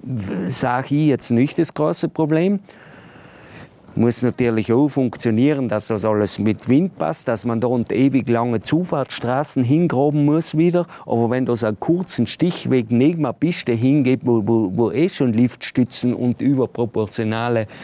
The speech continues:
Liftgebäude stehen, ja, was spricht denn dagegen? Und die Skigebiete solartechnisch zu installieren, bietet sich ja regelrecht, das bietet sich sogar schon an.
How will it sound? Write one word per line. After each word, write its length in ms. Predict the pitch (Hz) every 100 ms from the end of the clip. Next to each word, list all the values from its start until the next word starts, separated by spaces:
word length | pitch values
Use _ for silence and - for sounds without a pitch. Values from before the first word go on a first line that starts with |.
| -
Liftgebäude 720 | 117 135 - 123 139 147 147
stehen, 280 | 135 147 147 139 -
ja, 160 | 120 123
was 140 | 113
spricht 380 | - - 143 -
denn 140 | 123 107
dagegen? 500 | 101 139 196 120 82 _ _ _ _ _ _ _ - - -
Und 280 | 165 190 -
die 100 | 120
Skigebiete 920 | - 135 190 196 160 - 170 180 127
solartechnisch 1400 | - 104 104 127 208 196 147 127 - 123 113 92 - - - - - - -
zu 220 | - 135
installieren, 880 | 139 139 - - 113 120 143 120 107 - - - _ -
bietet 400 | - 190 196 139
sich 240 | - 131 -
ja 220 | 120 104 - - - 120 113
regelrecht, 640 | 117 165 160 123 123 - 127 -
das 240 | 117 98
bietet 560 | - - 208 233 196 -
sich 220 | 120 104
sogar 320 | 120 104 104
schon 180 | 95 107
an. 240 | 98 92